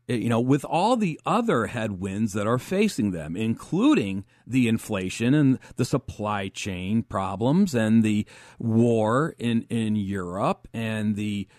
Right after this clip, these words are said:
Federal Reserve now raising interest rates? You know, Fed Chairman Powell spoke this week,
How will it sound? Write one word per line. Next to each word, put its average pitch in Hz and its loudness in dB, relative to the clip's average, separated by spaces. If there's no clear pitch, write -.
Federal 123 0
Reserve 113 4
now 110 0
raising 110 0
interest 98 -6
rates? 104 -6
You 104 -4
know, 98 -2
Fed 113 -2
Chairman 110 0
Powell 110 -2
spoke 107 -8
this - -8
week, 107 -2